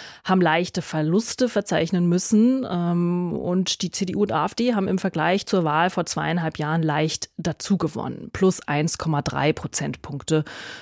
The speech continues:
für die C D U und plus ein Prozentpunkt für die A F D.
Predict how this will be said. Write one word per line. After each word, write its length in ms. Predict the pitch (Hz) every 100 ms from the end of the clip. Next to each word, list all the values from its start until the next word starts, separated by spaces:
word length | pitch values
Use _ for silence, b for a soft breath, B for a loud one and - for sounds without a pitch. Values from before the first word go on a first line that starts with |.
| B
für 140 | - 180
die 180 | -
C 140 | - 170
D 80 | 208
U 180 | 247
und 180 | 247 175
plus 340 | - 190 - -
ein 300 | 151 170 170
Prozentpunkt 840 | 160 - 151 156 - 156 160 - -
für 320 | - 170 170
die 280 | 165 156 143
A 200 | 123 135
F 200 | - -
D. 240 | 143 135